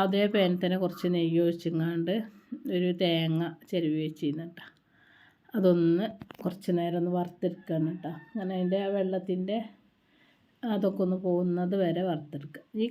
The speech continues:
കടലയുടെ തൊലിയൊക്കെ ഒന്ന് കളഞ്ഞെടുക്കണം. അതൊന്നും, അതൊന്ന് ക്രഷ് ചെയ്യണം ട്ടോ, അതിനുള്ളത് തന്നെയാണ്. വെളുത്തുള്ളിയൊന്നും ചെയ്യുന്നില്ല. അപ്പോൾ അങ്ങനെ ദാ തേങ്ങ തട്ടാ ഒക്കെ വറുത്ത്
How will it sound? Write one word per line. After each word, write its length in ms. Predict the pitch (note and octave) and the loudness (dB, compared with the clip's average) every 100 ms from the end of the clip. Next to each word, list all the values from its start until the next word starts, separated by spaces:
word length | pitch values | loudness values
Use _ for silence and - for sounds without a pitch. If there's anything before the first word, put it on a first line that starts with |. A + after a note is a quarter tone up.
| A#3+ | 0
കടലയുടെ 500 | G#3+ G3+ G3 F#3+ G3 G#3 | 0 0 -2 -2 -2 0
തൊലിയൊക്കെ 360 | F3 F3 F3 D#3+ | 0 0 0 0
ഒന്ന് 120 | D#3+ D#3 | 0 -2
കളഞ്ഞെടുക്കണം. 760 | D3 C#3+ D3+ - - D#3+ F3+ C#4 - _ _ _ _ _ - - _ - | 0 0 -2 -8 -10 -10 -8 -10 -12 _ _ _ _ _ -20 -20 _ -8
അതൊന്നും, 420 | G#3 G3 G3 G3+ A3 G#3 | 0 2 4 2 2 0
അതൊന്ന് 300 | G#3+ A3 A3 | 2 4 4
ക്രഷ് 260 | G#3+ F#3 - E3+ | 2 -2 0 0
ചെയ്യണം 400 | D3 D3+ D3+ E3 | 0 0 -4 -8
ട്ടോ, 80 | D#3+ D#3+ - | -10 -12 -10
അതിനുള്ളത് 460 | G3+ F#3 F#3 D#3+ D3+ | -6 -2 0 0 0
തന്നെയാണ്. 480 | D3+ D3+ D#3+ E3+ F3+ - - _ _ _ - - - | 0 -2 -2 -8 -10 -10 -16 _ _ _ -20 -12 -2
വെളുത്തുള്ളിയൊന്നും 760 | G#3 G#3+ G#3 A#3+ B3 G#3+ F3+ F3 | 0 0 0 2 4 2 2 0
ചെയ്യുന്നില്ല. 640 | D#3 C#3 C#3+ D3 D#3+ E3 F3 _ - _ _ _ _ _ _ - _ _ _ _ - _ - | 0 0 0 -2 -6 -14 -20 _ -20 _ _ _ _ _ _ -20 _ _ _ _ -20 _ -8
അപ്പോൾ 160 | A#3 G#3 G3+ | -4 -2 -2
അങ്ങനെ 260 | G3 F#3+ G3 | 0 -2 0
ദാ 80 | F#3+ F#3+ | -2 0
തേങ്ങ 320 | E3 E3+ F3 F3 | 0 0 -2 -2
തട്ടാ 260 | D3+ D3+ D3+ - - - - - - - A5 - - _ _ _ _ | -6 -6 -8 -10 -20 -20 -20 -20 -20 -20 -20 -20 -20 _ _ _ _
ഒക്കെ 220 | - F3+ F3+ - _ _ _ _ - B3 F#3+ _ _ _ - G#3+ G3+ | 0 0 0 -12 _ _ _ _ -20 -20 -20 _ _ _ -20 -20 -6
വറുത്ത് 380 | F#3+ F#3+ - G3 | -4 -4 -6 -4